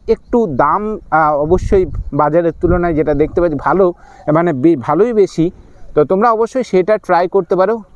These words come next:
হ্যাঁ, ভালো হবে। দেখতে পাচ্ছ, টিয়া পাখিতে, আহ, রস কিন্তু খাচ্ছে ওখানটাতে।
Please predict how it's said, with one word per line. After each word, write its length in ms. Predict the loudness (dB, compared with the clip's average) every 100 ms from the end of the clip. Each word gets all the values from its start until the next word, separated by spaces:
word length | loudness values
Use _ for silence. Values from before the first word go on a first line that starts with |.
| -8
হ্যাঁ, 320 | -2 -2 -2 -8 _ -20 -6
ভালো 240 | -2 0
হবে। 200 | 0 -2 -8 -14 -12 -6
দেখতে 180 | -2 0
পাচ্ছ, 140 | -2 -2
টিয়া 200 | 2 2
পাখিতে, 480 | 0 -4 -2 0 0 -4 -20 -14 -4
আহ, 300 | -2 -2 -4 -8 -20 -20 -20 -6
রস 320 | 0 2 2 -2
কিন্তু 300 | -4 -2 -2
খাচ্ছে 500 | -4 -6 -6 -10 -10 -12 -10
ওখানটাতে। 480 | -6 -6 -6 -10